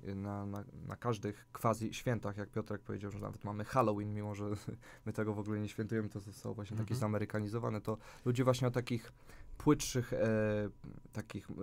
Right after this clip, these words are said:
Speaker 1: o takiej płytszej skorupie emocjonalnej, można powiedzieć, że naprawdę to do nich dochodzi i, i, i nie powinno. Natomiast jeżeli ja znam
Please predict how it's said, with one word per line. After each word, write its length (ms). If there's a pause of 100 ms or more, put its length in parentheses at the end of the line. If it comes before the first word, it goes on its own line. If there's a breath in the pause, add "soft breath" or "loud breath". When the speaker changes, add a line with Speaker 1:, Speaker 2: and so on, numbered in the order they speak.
(120)
Speaker 1:
o 100
takiej 240
płytszej 440
skorupie 500
emocjonalnej, 600
można 280
powiedzieć, 460
że 100
naprawdę 380
to 120
do 120
nich 180
dochodzi 580 (680 loud breath)
i, 60 (320)
i, 260
i 40
nie 120
powinno. 540 (380 loud breath)
Natomiast 360
jeżeli 380
ja 180
znam 320